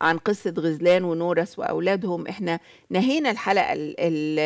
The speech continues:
الأخيرة عند، آه، خروجهم، آه، إلى، آه، دولة يلجأوا فيها.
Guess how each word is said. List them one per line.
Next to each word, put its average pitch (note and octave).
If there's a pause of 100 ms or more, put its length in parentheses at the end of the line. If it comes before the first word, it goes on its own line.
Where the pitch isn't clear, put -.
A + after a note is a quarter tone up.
(220)
الأخيرة G3
عند، F3 (100)
آه، D#3 (320)
خروجهم، G#3+ (200)
آه، E3 (100)
إلى، F3+ (100)
آه، C#3+
دولة G#3
يلجأوا F#3
فيها. E3+